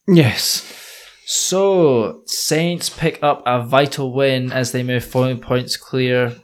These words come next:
Speaker 2: um, of Dundee in bottom, as they beat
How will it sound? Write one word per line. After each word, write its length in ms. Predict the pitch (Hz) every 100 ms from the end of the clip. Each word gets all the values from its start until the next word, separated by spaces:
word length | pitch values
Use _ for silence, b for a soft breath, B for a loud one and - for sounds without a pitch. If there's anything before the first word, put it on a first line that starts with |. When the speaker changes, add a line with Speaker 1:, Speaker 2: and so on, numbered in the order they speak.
| -
Speaker 2:
um, 440 | 117 113 113 113 113
of 240 | 113 110
Dundee 320 | 120 117 117
in 100 | 113
bottom, 640 | 110 117 117 113 113 113 - _ _ _ _
as 300 | - 123 123
they 220 | 127 127 123
beat 580 | 117 131 127 - -